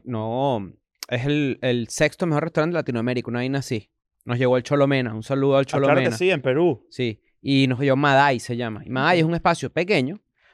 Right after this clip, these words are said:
Speaker 1: pero tiene una vaina que tiene unas, es, es alto el espacio y tiene unas sogas.
Speaker 2: Como doble techo, ¿no?
Speaker 1: Tiene unas, doble altura, sí. Tiene unas sogas que caen casi que, marico, a do-, hasta dos metros de altura, ¿no?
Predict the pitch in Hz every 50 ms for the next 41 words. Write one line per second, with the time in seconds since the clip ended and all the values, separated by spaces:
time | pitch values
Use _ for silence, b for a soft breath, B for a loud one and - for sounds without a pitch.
0 | b b - 147 139 143 120 - 147 147 156 175 196 202 180 160 160 156 147 139
1 | 180 185 156 147 160 160 - - - 139 131 127 147 - 147 113 - - - 170
2 | 170 165 147 - 143 131 123 - - 151 143 - - - - _ _ _ _ _
3 | _ _ - 135 - 185 175 151 160 160 - - 185 165 135 113 101 - - -
4 | - - 165 180 180 165 143 131 120 117 101 - 151 147 - - 113 101 110 127
5 | 151 156 _ _ _ - 180 175 156 160 170 - - - 143 143 139 139 135 120
6 | - 147 139 123 117 - - - - 156 156 165 180 190 - - - 180 160 139
7 | 156 170 - - - _ - 131 120 - 135 135 147 160 165 - 185 180 180 -
8 | - 220 - 233 220 165 143 143 175 - - 165 147 139 131 123 113 110 - -
9 | 123 120 123 127 131 156 156 151 - 175 190 196 175 127 - 156 151 123 113 113
10 | 131 151 165